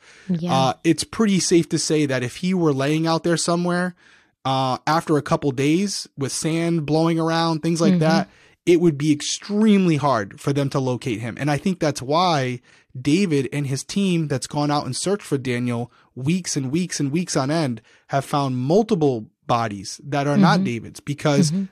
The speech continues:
Speaker 2: there have been many people who have gone out there, not come back, and law enforcement just couldn't find him until
Speaker 1: Mm-hmm.
Speaker 2: someone like David comes along. So could, could Daniel be a victim of that as well? Of course he could.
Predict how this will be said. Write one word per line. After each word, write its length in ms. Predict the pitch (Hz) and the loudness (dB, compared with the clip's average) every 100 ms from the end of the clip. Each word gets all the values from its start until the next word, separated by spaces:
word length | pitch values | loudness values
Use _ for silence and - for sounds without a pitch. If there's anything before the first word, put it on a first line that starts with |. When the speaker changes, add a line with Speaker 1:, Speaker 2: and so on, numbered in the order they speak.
| - | -2
Speaker 2:
there 100 | 147 | 0
have 80 | 147 | 2
been 200 | 151 139 | 0 0
many 220 | 151 185 | 0 -2
people 360 | - 139 135 139 | -2 -4 -2 -2
who 60 | |
have 140 | 123 131 | -2 -2
gone 220 | 139 165 | -2 0
out 200 | 139 135 | 0 -2
there, 160 | 135 | -4
not 260 | 127 131 131 | -2 -2 -2
come 200 | - 160 | -2 -2
back, 340 | 123 120 - - _ _ - | -2 -6 -8 -16 _ _ -6
and 200 | 139 127 | -4 0
law 140 | 135 | 2
enforcement 500 | 180 165 151 - 151 | 2 2 0 2 0
just 180 | 151 - | 0 0
couldn't 240 | 160 160 | 0 0
find 280 | 139 180 208 | 0 0 0
him 200 | 101 - - | -4 -12 -8
until 220 | 139 190 | 0 2
Speaker 1:
Mm-hmm. 100 | 156 | 4
Speaker 2:
someone 240 | 190 135 131 | 2 0 -2
like 160 | 123 | -2
David 260 | 120 170 147 | 2 2 0
comes 240 | - 120 | -6 -6
along. 300 | 110 107 104 | -6 -8 -10
So 300 | - 127 120 - - _ - | -6 -4 -4 -8 -20 _ -2
could, 340 | 190 156 135 - - | 0 0 -2 -16 -2
could 440 | 170 139 131 139 _ _ _ _ _ _ | 0 0 -8 -16 _ _ _ _ _ _
Daniel 300 | - 147 156 147 | 0 2 2 0
be 180 | 147 | 2
a 40 | 147 | 2
victim 400 | 131 147 151 147 | 2 -2 0 0
of 100 | 127 | 0
that 180 | 135 - | -2 -2
as 180 | 135 120 | -4 -2
well? 320 | 127 156 185 | 0 0 -2
Of 120 | 139 - | -8 -2
course 260 | 160 139 | 0 0
he 80 | 117 | -2
could. 280 | - 107 | -6 -10